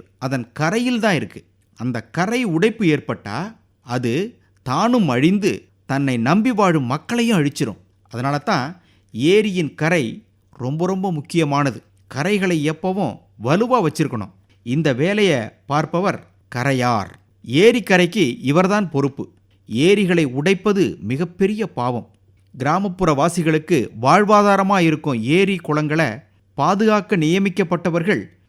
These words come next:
குளத்து காப்பாளர்கள். இப்போ கோயமுத்தூர் குளங்கள் பாதுகாப்போர்னு ஒரு அமைப்பை உருவாக்கியிருக்காங்க. அதுபோல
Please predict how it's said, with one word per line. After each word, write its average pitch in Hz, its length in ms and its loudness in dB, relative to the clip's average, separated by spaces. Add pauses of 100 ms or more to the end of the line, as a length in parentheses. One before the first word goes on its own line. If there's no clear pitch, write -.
(160)
குளத்து 233 400 2
காப்பாளர்கள். 143 640 -2 (340)
இப்போ 160 240 2 (500)
கோயமுத்தூர் 208 640 0
குளங்கள் 214 540 0
பாதுகாப்போர்னு 175 840 2 (380)
ஒரு 127 240 -2
அமைப்பை 202 420 0
உருவாக்கியிருக்காங்க. 170 760 4 (120)
அதுபோல 139 400 2